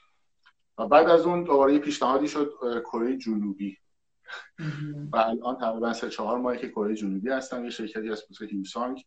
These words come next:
Speaker 1: که بچه‌ها اصولاً فکر می‌کنم با سویچ گیراش بیشتر آشنا باشن، چون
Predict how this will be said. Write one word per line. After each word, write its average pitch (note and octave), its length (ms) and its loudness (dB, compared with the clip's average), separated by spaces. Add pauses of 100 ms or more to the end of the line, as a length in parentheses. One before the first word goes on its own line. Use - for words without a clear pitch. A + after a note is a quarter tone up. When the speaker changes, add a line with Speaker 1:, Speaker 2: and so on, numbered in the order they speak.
Speaker 1:
که G#3 240 -4 (1160)
بچه‌ها A#2 420 0
اصولاً A#2 540 -2
فکر B2+ 180 -4
می‌کنم A#2+ 480 -4
با G#2+ 280 -2 (140)
سویچ G#2+ 340 -8
گیراش G#2+ 400 -2
بیشتر A2+ 280 -4
آشنا B2+ 380 0
باشن، B2 320 -6
چون A2 260 -8